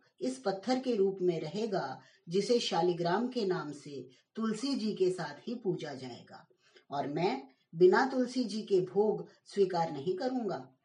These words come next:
तब से तुलसी जी की पूजा सभी करने लगे और तुलसी जी का विवाह शालिग्राम जी के साथ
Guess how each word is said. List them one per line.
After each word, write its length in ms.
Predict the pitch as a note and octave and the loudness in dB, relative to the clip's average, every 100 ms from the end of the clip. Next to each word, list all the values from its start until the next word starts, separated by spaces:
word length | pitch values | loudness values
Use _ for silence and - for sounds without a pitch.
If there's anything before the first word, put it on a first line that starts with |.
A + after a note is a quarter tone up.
| _ _ _ | _ _ _
तब 160 | F3+ F3 | 0 0
से 360 | - G3 G3 F#3 | 4 4 4 4
तुलसी 360 | F3+ F3 C4 | 4 4 0
जी 180 | A#3 A#3+ | -2 -4
की 160 | A#3 G3 | -4 -2
पूजा 540 | F#3 F#3+ F#3 - - - _ | 0 2 0 -2 -8 -18 _
सभी 380 | - F#3+ G3 C4 | -2 0 0 0
करने 360 | A#3 D#3 C#3+ C3 | 0 -2 -4 -6
लगे 380 | B2 A#2 - _ _ - | -8 -12 -20 _ _ -10
और 180 | - E3+ | -4 -4
तुलसी 460 | - F3 F3 C4 A3 | 0 0 2 0 0
जी 120 | A3 | -2
का 180 | F#3+ E3+ | -2 -4
विवाह 540 | D#3 F3 A3+ B3 - - - - | -2 -4 -2 -4 -6 -12 -20 -8
शालिग्राम 680 | G#3 F3+ F#3+ F3+ F3 F3 F3 | 2 4 4 4 2 2 0
जी 160 | F3 | -2
के 160 | E3 F3 | 0 0
साथ 300 | - C#3+ | 0 -8